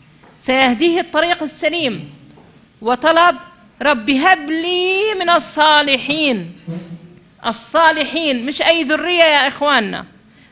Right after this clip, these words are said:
مش أي ذرية نطلبها من الله، هذا فضل الدعاء. وأذكر الأخوات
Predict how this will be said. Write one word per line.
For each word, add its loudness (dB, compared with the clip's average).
مش 0
أي 2
ذرية 0
نطلبها -2
من -4
الله، 2
هذا 2
فضل 0
الدعاء. 2
وأذكر -2
الأخوات 0